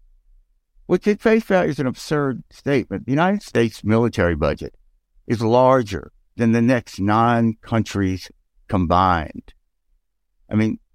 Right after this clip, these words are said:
wrap your mind around that. The money that we're spending in Ukraine is not a rounding area,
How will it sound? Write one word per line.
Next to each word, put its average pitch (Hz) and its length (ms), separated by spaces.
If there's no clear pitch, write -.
wrap 123 260
your 123 80
mind 104 240
around 90 360
that. - 160
The 110 80
money 147 320
that 131 160
we're 117 100
spending 107 380
in 90 140
Ukraine 101 520
is 104 140
not 98 140
a 90 60
rounding 104 580
area, - 420